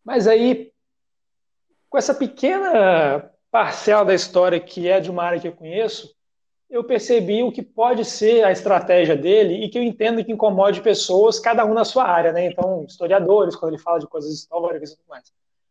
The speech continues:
Porque ele pega, é, um fato e ele embasa aquele fato com tanta força, com tantas coisas que são verdadeiras, que você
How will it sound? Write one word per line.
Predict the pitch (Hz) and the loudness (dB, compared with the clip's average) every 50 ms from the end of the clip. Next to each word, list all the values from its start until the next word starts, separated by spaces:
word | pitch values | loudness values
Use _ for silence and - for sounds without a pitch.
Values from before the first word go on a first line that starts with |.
| _ _ _ _ | _ _ _ _
Porque | - - - - 277 | -20 -18 -12 -6 -6
ele | 254 226 | -4 -4
pega, | - - 220 233 240 214 214 196 165 139 - - _ _ _ _ _ _ _ _ _ _ _ _ _ _ _ | -2 0 2 2 4 4 2 2 2 -2 -6 -12 _ _ _ _ _ _ _ _ _ _ _ _ _ _ _
é, | - 180 156 151 147 143 147 156 185 - | -8 -4 -2 0 0 0 0 -2 -4 -4
um | 175 175 170 147 | -8 -10 -10 -10
fato | - - - - 185 202 208 190 - - 156 139 135 - _ _ _ _ _ _ _ _ _ _ _ _ _ | -12 -10 -4 0 2 2 2 0 -2 -6 -10 -10 -10 -12 _ _ _ _ _ _ _ _ _ _ _ _ _
e | - 208 170 165 | -10 -6 -2 0
ele | 170 185 196 202 202 202 196 196 190 190 208 - - _ _ | 2 2 2 2 2 0 0 0 0 -2 -4 -6 -8 _ _
embasa | 202 190 180 147 156 170 190 220 190 185 190 | -10 -8 -4 -2 0 0 2 2 0 0 0
aquele | - 185 175 170 | 0 -2 -2 -2
fato | - - - 180 180 196 196 196 - - 170 170 - _ _ _ _ _ _ _ _ _ _ _ | -6 -6 -4 0 0 0 0 -2 -6 -10 -12 -12 -14 _ _ _ _ _ _ _ _ _ _ _
com | - 196 - | -20 -18 -10
tanta | - 254 277 - - | -8 -4 -2 -2 -2
força, | - - - 190 220 214 180 - - - - - _ _ _ _ _ _ _ _ _ _ _ _ _ _ _ _ _ | -4 -4 0 2 2 2 0 -2 -8 -12 -14 -18 _ _ _ _ _ _ _ _ _ _ _ _ _ _ _ _ _
com | _ 202 180 | _ -12 -6
tantas | - 240 254 262 247 - | -2 0 0 0 0 2
coisas | - 233 214 208 190 - | 2 4 4 4 2 0
que | - - | -6 -6
são | - 240 247 254 | -4 -2 -2 0
verdadeiras, | 240 214 202 196 170 151 151 190 220 226 190 165 156 - - | 0 2 2 2 2 2 2 2 4 4 2 -2 -6 -8 -12
que | - - 262 | -10 -8 0
você | 240 226 208 208 - - 220 226 285 277 226 - - | 0 0 0 0 2 2 4 4 4 2 -2 -4 -6